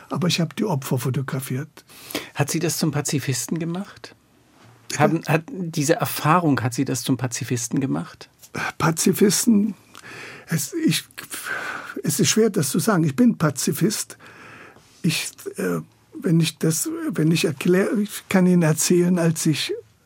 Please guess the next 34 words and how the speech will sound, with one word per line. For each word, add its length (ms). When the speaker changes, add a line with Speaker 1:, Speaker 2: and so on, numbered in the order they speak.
Speaker 1:
Student 640
war 280
und 300
fertig 580
mit 120
dem 20
Studium 500
war, 200
sollte 340
ich 160
gemustert 680
und 140
sollte 300
ich, 240
äh, 240
zum 360
Speaker 2:
Zur 140
N 80
V 80
A. 80
Speaker 1:
ein, 160
ein, 340
äh, 160
zur 140
Speaker 2:
Ja. 40
Speaker 1:
N 80
V 140
A. 200
Und 160
dann 160
hab 140
ich 160
das 300
gemacht, 480